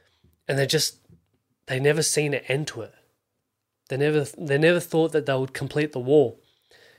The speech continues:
And, uh, Will's like, "Fuck this, like, I'm, I'm gonna give up. I'm, we're never gonna complete it." And his dad comes in and goes, "Stop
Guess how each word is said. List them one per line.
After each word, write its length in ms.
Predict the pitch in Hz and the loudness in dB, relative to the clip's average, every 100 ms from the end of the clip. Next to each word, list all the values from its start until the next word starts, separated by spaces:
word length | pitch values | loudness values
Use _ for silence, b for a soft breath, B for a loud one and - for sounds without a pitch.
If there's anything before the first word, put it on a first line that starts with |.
| b | b
And, 120 | 127 | -4
uh, 200 | 120 120 131 | -2 -2 -4
Will's 400 | 147 139 156 143 | -4 0 2 0
like, 160 | 120 - | -4 -8
"Fuck 280 | - 151 - | -14 -16 -10
this, 260 | 127 - | -8 -6
like, 120 | 117 - - | -8 -8 -4
I'm, 180 | 135 139 | -4 -2
I'm 100 | 135 | -2
gonna 140 | 139 | -2
give 160 | 131 120 | -2 -2
up. 180 | 120 | -2
I'm, 220 | 123 120 127 _ 147 135 | -2 -10 -14 _ -20 -6
we're 100 | 139 | 0
never 220 | 151 151 | 2 2
gonna 160 | 139 123 | -2 -4
complete 340 | 110 127 117 | -6 -4 -4
it." 160 | 113 _ _ _ _ _ _ _ _ _ _ | -4 _ _ _ _ _ _ _ _ _ _
And 60 | 135 | -6
his 140 | 127 | 0
dad 240 | - 131 - | 0 0 0
comes 240 | 135 127 | -4 -2
in 100 | 120 | -6
and 80 | 117 | -2
goes, 420 | 117 113 - - b b b b b - | -2 -2 -6 -10 b b b b b -8
"Stop 520 | - - 131 151 | -8 0 0 0